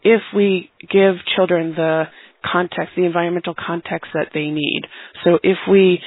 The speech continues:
could provide, um, households with children a minimum basic income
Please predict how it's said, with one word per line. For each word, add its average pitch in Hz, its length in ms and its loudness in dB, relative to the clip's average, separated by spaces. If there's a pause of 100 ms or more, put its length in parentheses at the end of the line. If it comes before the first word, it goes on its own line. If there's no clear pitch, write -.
(160)
could 170 200 -2
provide, 196 600 2 (540)
um, 180 160 -4
households 180 600 -4
with 180 120 -2 (180)
children 180 480 0 (360)
a 170 120 2
minimum 202 460 0
basic 190 440 0
income 175 580 -4